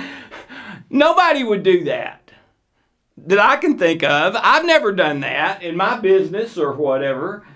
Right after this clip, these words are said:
intentionally anyway. God started with plan B. You know, the only reason I can come up for that, come up with for that,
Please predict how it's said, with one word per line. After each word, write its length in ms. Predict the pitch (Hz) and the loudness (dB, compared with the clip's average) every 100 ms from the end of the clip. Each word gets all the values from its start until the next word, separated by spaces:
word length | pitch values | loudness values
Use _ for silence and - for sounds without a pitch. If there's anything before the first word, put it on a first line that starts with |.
| _ _ | _ _
intentionally 800 | 175 170 185 302 - 180 151 143 | -4 0 0 0 -2 -2 0 0
anyway. 640 | 139 117 120 117 131 156 - _ _ _ _ _ _ _ _ _ _ _ _ _ - | -2 -4 -4 -4 -4 -8 -16 _ _ _ _ _ _ _ _ _ _ _ _ _ -4
God 540 | 147 185 196 147 131 | 2 4 4 2 -2
started 920 | 120 - - 175 180 190 156 113 110 120 _ | -10 -14 -2 2 4 4 0 -4 -8 -16 _
with 260 | - 143 143 | -6 -4 -4
plan 640 | - 139 131 123 123 117 120 117 | -4 -2 -2 -2 -4 -6 -12 -6
B. 460 | 123 113 92 - - _ _ _ _ _ _ _ _ _ _ _ _ _ _ _ _ _ _ - _ | -4 -2 -4 -12 -20 _ _ _ _ _ _ _ _ _ _ _ _ _ _ _ _ _ _ -20 _
You 80 | 190 | 0
know, 120 | 220 | 2
the 80 | 214 | 4
only 160 | 240 | 4
reason 280 | 233 226 185 | 4 2 2
I 140 | 196 220 | 0 0
can 200 | 214 180 | -4 -6
come 260 | - 185 | -4 0
up 440 | 190 196 - _ _ | 2 0 -4 _ _
for 220 | - 139 | -6 -2
that, 400 | 127 113 113 - | 0 0 -4 -10
come 200 | - 208 | -4 2
up 160 | 214 208 | 2 2
with 260 | 156 127 | -2 -4
for 120 | 135 | -8
that, 500 | 123 110 104 117 - | -4 -2 -2 -6 -10